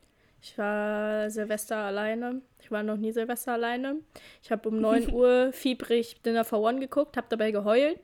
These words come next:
Speaker 1: <laughs> weil ich traurig war. <laughs> Und da bin
Speaker 2: Ja,
Speaker 1: ich, da bin ich
Speaker 2: das ist
Speaker 1: schlafen
Speaker 2: kacke.
Speaker 1: gegangen. Da bin ich um halb zwölf aufgewacht, hab Feuerwerk ein bisschen geguckt und bin da wieder fiebrig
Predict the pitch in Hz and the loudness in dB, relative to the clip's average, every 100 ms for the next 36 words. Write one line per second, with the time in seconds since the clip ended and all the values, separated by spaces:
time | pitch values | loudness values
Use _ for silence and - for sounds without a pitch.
0 | _ - 294 294 339 - 233 _ - 240 | _ 0 4 6 6 4 -12 _ 6 8
1 | 330 349 - 285 294 - - - - - | 8 4 2 6 8 8 6 -20 -20 0
2 | 554 - - - - - - 415 403 359 | 0 0 -12 -4 -2 -2 -4 -2 0 4
3 | 302 320 349 381 - 311 - 320 320 311 | 6 6 2 0 0 -2 -2 0 2 4
4 | 294 294 - 247 285 330 311 285 269 302 | 4 0 2 4 4 0 -2 0 0 0
5 | 320 - - - - - - 233 233 247 | -4 -10 -20 -18 -16 -18 -8 -4 0 0
6 | 247 247 240 - 208 - 214 - 208 208 | -2 0 0 0 -4 -2 -6 -4 -4 -4
7 | - 196 - - 202 202 190 - 202 214 | -6 -8 -6 0 2 2 0 -2 -6 -6
8 | 190 185 185 - 185 180 185 175 185 185 | -6 -4 -6 -6 -6 -6 -6 -4 -4 -4
9 | - 208 185 196 | -8 -10 -10 -10